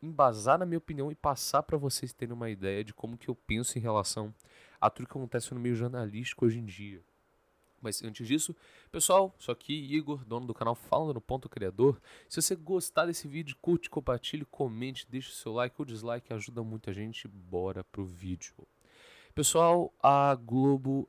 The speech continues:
é definitivo a maior rede transmissora, a maior, é, rede televisiva atualmente do Brasil e durante muito tempo ela foi e tá sendo. O ruim disso,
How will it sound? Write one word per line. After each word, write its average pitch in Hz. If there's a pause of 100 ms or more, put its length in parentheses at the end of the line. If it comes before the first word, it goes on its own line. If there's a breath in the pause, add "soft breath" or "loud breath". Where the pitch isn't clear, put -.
é 110
definitivo 131
a 117
maior 117
rede 123
transmissora, 113
a -
maior, 107 (380 soft breath)
é, 104
rede 110
televisiva 113
atualmente 107
do 110
Brasil 104
e 110
durante 110
muito 123
tempo 113
ela 113
foi 110
e 120
tá 117
sendo. 95 (680 soft breath)
O 160
ruim 214
disso, 202